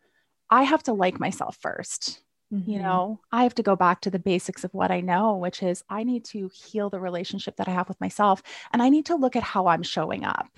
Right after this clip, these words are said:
Speaker 1: to everything.
Speaker 2: Mm-hmm.
Speaker 1: And if I
Speaker 2: Yeah.
Speaker 1: look at how I'm showing up to everything and what I'm deciding I'm gonna bring no matter what, if I have belief that I'm a good person, if I have a belief that I'm a good coach and,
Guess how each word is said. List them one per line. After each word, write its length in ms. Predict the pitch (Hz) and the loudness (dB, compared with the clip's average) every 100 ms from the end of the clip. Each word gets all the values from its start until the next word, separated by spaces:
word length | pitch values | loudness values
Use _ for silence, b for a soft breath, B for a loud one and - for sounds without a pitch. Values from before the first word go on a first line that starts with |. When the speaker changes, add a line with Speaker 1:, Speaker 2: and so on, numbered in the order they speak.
| b b - | b b -6
Speaker 1:
to 160 | - 208 | 0 2
everything. 440 | 190 202 175 185 | 0 -2 -6 -6
Speaker 2:
Mm-hmm. 160 | 196 208 - _ _ _ _ _ _ - | -8 -10 -18 _ _ _ _ _ _ 0
Speaker 1:
And 100 | 208 | 2
if 140 | 202 | 6
I 160 | 214 233 | 6 8
Speaker 2:
Yeah. 40 | |
Speaker 1:
look 120 | 285 277 | 6 4
at 80 | |
how 180 | 233 196 | 2 2
I'm 220 | 190 247 | 6 6
showing 320 | 302 285 240 214 | 6 4 4 4
up 120 | - | 2
to 140 | - | 0
everything 540 | 190 190 190 185 185 185 | 0 0 0 0 0 -2
and 180 | 190 185 | -4 -2
what 140 | 185 | 2
I'm 200 | 180 202 | 2 2
deciding 480 | 240 226 208 185 185 - | 0 -4 -6 -6 -8 -10
I'm 240 | 214 220 254 | -6 -2 0
gonna 180 | 262 220 | 0 -2
bring 380 | 190 185 185 | -4 -6 -6
no 160 | 190 196 | -8 -6
matter 280 | 226 220 202 | -4 -4 -4
what, 240 | 190 165 - | -2 -2 -2
if 140 | 180 | -2
I 100 | 214 | 0
have 140 | 240 - | 0 0
belief 420 | 214 196 196 - | -4 -2 -4 -2
that 100 | 180 | -2
I'm 160 | 175 190 | -2 -2
a 40 | |
good 160 | 262 262 | -4 -6
person, 520 | - 208 - 190 190 | -4 -4 -4 -4 -4
if 120 | 185 | -2
I 100 | 185 | -2
have 140 | 196 220 | -2 -4
a 40 | |
belief 360 | 233 220 214 - | -4 -4 -4 -4
that 220 | 190 170 - B B B | -2 -2 -4 B B B
I'm 140 | 202 220 | -4 -2
a 40 | |
good 160 | 285 - | -2 -2
coach 600 | - 214 202 196 - - | 2 4 4 2 -4 -2
and, 200 | 196 190 | -2 -2